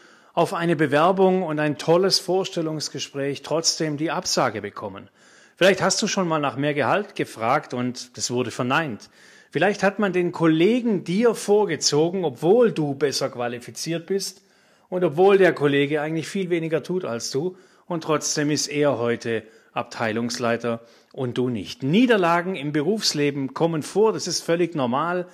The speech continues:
Es kann nicht fünfundvierzig Jahre lang immer nur bergauf und immer nur ohne,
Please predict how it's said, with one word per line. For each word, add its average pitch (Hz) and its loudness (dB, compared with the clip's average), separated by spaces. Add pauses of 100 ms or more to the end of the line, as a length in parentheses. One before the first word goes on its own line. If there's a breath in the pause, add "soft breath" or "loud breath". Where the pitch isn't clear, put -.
(260 loud breath)
Es - -2
kann 160 4
nicht 131 0
fünfundvierzig 117 -4
Jahre 113 -4
lang 117 -4
immer 170 0
nur 131 0
bergauf 113 -4 (320 loud breath)
und 160 -2
immer 175 4
nur 143 4 (360 loud breath)
ohne, 170 6